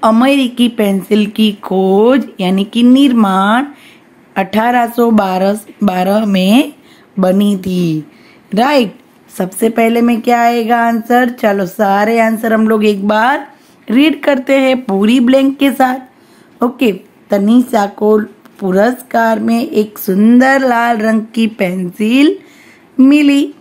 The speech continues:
उसके बाद देखते हैं, चटकीले लाल रंग वाली पेंसिल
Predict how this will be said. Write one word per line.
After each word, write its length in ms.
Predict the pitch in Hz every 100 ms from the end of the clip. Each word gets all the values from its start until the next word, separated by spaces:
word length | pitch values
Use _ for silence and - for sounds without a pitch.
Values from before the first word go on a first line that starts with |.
| _ _ _ -
उसके 320 | 170 175 226 220
बाद 200 | 240 220
देखते 360 | 233 240 254
हैं, 220 | 254 214 -
चटकीले 760 | 226 220 - 285 285 285 277 277
लाल 540 | 240 202 196 226 262
रंग 320 | 277 262 254 254
वाली 520 | 240 233 226 214 190
पेंसिल 800 | - 180 170 170 170 220 269